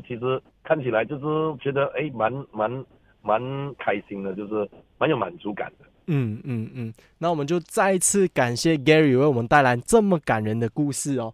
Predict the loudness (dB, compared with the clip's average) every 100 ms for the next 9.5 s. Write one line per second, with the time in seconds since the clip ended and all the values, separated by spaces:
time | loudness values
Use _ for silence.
0 | -4 0 2 2 2 2 4 4 4 2
1 | 0 2 0 2 2 2 2 0 -2 -2
2 | 0 0 -2 -4 -2 -2 0 -2 -4 -2
3 | -2 -2 0 2 4 2 -2 -8 -4 0
4 | 2 2 2 4 2 2 2 2 2 -4
5 | -12 _ -20 2 4 4 4 4 4 2
6 | 2 4 2 -2 -10 _ -4 0 0 0
7 | -2 -2 2 0 0 -4 -6 -2 2 4
8 | 4 2 0 0 0 0 0 2 2 2
9 | 2 0 0 -2